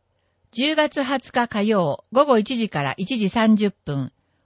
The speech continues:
オリエンテーション。午後一時三十分から三時。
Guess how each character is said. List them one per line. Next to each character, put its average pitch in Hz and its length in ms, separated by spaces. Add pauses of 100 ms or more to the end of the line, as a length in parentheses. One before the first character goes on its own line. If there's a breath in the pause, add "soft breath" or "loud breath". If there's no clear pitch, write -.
(100)
オ 196 100
リ 262 140
エ 269 100
ン 247 120
テ 208 200
ー - 20
シ - 160
ョ - 40
ン。 127 180 (520)
午 269 120
後 247 120
一 233 180
時 269 120
三 285 260
十 285 140
分 175 300
か 151 120
ら 156 100
三 208 300
時。 135 240